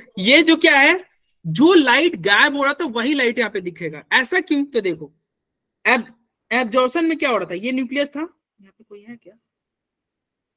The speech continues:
देखो absorption में यहाँ पे एक था, यस, Absorption में क्या हुआ था, ये न्यूक्लियस है,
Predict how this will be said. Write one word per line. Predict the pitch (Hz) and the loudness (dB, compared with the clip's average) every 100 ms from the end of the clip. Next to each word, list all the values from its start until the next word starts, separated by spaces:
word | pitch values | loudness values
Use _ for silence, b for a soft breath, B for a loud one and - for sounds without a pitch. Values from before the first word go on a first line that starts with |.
| 175 | -20
देखो | 165 165 | -16 -8
absorption | 208 214 226 233 285 | -2 0 0 -2 -4
में | 262 | -6
यहाँ | 196 170 | -8 -12
पे | 170 | -14
एक | 160 | -16
था, | 160 147 135 _ - - - | -18 -20 -20 _ -20 -20 -20
यस, | 143 - _ _ b b b b 226 | -20 -20 _ _ b b b b 2
Absorption | 262 220 277 277 359 | 2 4 4 4 2
में | 349 | 2
क्या | 339 302 | 2 0
हुआ | 247 | 0
था, | - 147 - _ _ _ _ _ - | -4 -10 -18 _ _ _ _ _ -8
ये | 180 302 | 0 2
न्यूक्लियस | 294 285 285 320 320 | 2 0 2 2 2
है, | 359 | -2